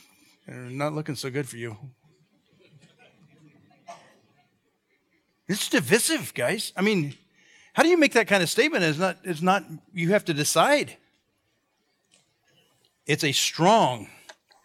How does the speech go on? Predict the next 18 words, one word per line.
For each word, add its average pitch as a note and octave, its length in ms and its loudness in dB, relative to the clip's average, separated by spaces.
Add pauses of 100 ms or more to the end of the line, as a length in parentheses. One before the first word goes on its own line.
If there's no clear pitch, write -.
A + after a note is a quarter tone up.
(760)
strong C3+ 600 -2
truth - 280 -14
claim. G2 320 -18 (300)
He C3+ 160 -8
came C3 240 -4
to A#2+ 60 -8
bear A2 200 -8
witness C3 460 -6
to C3 120 -8
the A2 100 -12
truth, A#2 300 -8
and B2+ 80 -4
he A#2+ 60 -4
says, A2+ 220 -6
"I B2+ 320 -4
am D3 260 2
the G#2+ 80 -12
truth." - 460 -12